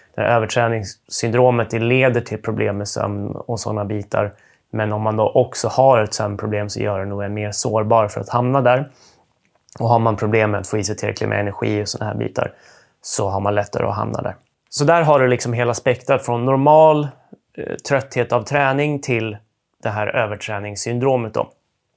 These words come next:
Det jag tänkte att vi skulle foka lite på idag, det är de här delarna som kallas för en functional och non-functional overreaching.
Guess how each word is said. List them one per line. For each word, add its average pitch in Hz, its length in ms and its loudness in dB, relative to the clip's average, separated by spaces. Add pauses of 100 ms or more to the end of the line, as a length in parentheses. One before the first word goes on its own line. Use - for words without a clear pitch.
(480)
Det 127 100 0
jag 143 100 4
tänkte 165 220 2
att 156 60 0
vi 151 40 -4
skulle 147 180 0
foka 143 300 -2
lite 135 200 -4
på 139 120 -2
idag, 139 280 4
det 139 60 4
är 135 180 4
de 117 140 -2
här 104 280 -2 (460)
delarna 110 520 -2
som 107 240 -6
kallas 107 280 -6
för 101 260 -6 (100)
en 113 260 -10
functional 117 540 -4
och 117 60 -4
non-functional 131 760 -4
overreaching. - 640 -8